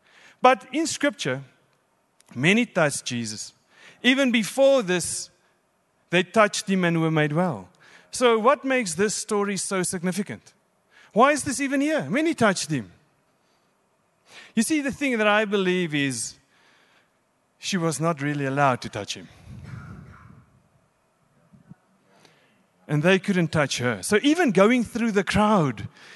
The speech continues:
and them touching her was a problem. So the scripture says she came from behind, not wanting to be noticed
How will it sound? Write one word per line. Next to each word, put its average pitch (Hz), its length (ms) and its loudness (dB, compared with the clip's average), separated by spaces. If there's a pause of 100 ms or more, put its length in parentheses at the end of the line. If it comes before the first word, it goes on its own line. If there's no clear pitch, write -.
(160)
and 156 160 0
them 190 180 2
touching 196 440 -2
her 139 100 0
was 131 180 -2
a 135 60 -6
problem. 123 420 -6 (2250)
So 269 140 -2
the 240 100 2
scripture 302 460 -2
says 240 260 0
she - 160 -2
came 226 300 4
from 269 320 2 (1040)
behind, 123 800 -4 (1400)
not 185 200 2
wanting 175 540 -2
to 139 120 -12
be 135 120 -4
noticed 101 720 -10